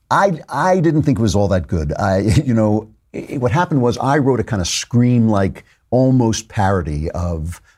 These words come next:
of Japanese horror films 'cause I realized we were at the end of that arc. A French director, lovely guy, Eric Valette, came on, and he wanted to make a serious, hyper-dark French film about the, the, you know, how ugly and horrible it was.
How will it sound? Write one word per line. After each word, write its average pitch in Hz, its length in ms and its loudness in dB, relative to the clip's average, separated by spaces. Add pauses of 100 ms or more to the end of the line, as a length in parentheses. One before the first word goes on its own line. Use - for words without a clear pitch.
(140)
of 95 380 -4 (200)
Japanese 110 420 0
horror 107 220 2
films 87 240 -4
'cause 95 120 -4
I 92 60 2
realized 101 400 2
we 98 80 0
were 90 80 2
at 87 60 -2
the - 120 -6
end 98 200 2
of 85 100 -2
that 80 260 -4
arc. 85 300 -2 (360)
A 98 200 2
French 139 440 -2
director, 117 440 0
lovely 110 320 2
guy, 95 300 2
Eric 98 260 -2
Valette, 98 340 0
came 98 220 0
on, 92 260 0
and 87 160 -4
he 147 140 0
wanted 120 320 2
to 110 60 0
make 92 180 0
a 90 60 -2
serious, 110 720 0
hyper-dark 107 1000 0
French - 920 -2
film 101 500 0
about 87 320 0
the, 95 220 0
the, 92 140 0
you 98 180 2
know, 90 260 2
how 98 240 0
ugly 127 380 2
and 92 80 0
horrible 95 500 -2
it 85 160 -6
was. 95 160 0